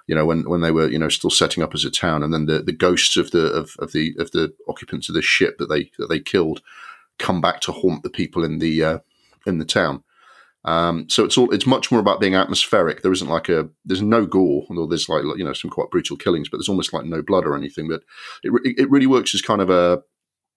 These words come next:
an atmospheric, creepy, like, ghost story. The background to it was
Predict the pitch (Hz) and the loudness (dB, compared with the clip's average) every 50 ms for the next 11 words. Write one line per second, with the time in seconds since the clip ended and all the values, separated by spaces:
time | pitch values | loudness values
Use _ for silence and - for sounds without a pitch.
0 | _ _ _ - _ - 101 95 92 95 - - - 101 90 87 - - - - | _ _ _ -20 _ -4 -2 0 0 0 0 0 2 2 2 2 0 -2 -4 -4
1 | - 98 95 92 - - 90 85 85 85 80 - _ _ - 85 80 - - - | 0 0 0 0 0 -2 -2 -2 -2 -2 -6 -8 _ _ -2 -2 -2 0 0 2
2 | 90 90 85 - - - 90 78 71 76 76 76 82 73 98 98 - - 87 85 | 2 2 2 0 -2 0 0 0 0 -2 -4 -4 -2 -2 -2 -2 0 -2 -2 -2
3 | 80 78 - - 67 - 80 82 78 - | -2 -2 -2 -2 -2 -2 -2 -4 -4 -6